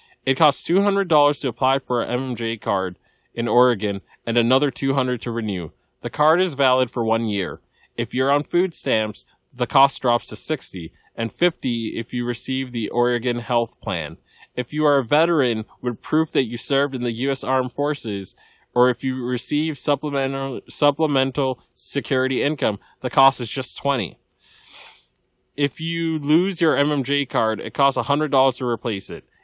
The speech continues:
Incidentally, there is a grow site res-, reg-, registration fee of two hundred dollars if you grow for another person, grow somewhere other than your home,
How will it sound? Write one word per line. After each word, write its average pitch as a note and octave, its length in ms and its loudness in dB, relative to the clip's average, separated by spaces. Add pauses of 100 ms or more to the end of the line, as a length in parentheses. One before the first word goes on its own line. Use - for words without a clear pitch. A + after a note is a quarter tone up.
Incidentally, D3 680 0 (240)
there D#3 240 2
is C#3 180 0
a B2+ 80 2
grow B2+ 300 2
site C3+ 420 0
res-, A#2+ 400 -2
reg-, C3 320 0
registration C3 840 -4
fee A#2 180 -6
of G#2 120 -6
two C#3+ 200 -2
hundred C3+ 260 0
dollars A#2 480 2 (280)
if B2+ 180 0
you B2+ 140 0
grow C3+ 440 2 (480)
for C3 160 6
another B2 340 4
person, G2+ 640 -2 (640)
grow C#3+ 240 4
somewhere D#3 640 2
other C3 280 4
than A#2+ 200 0
your A2+ 160 0
home, A2+ 480 2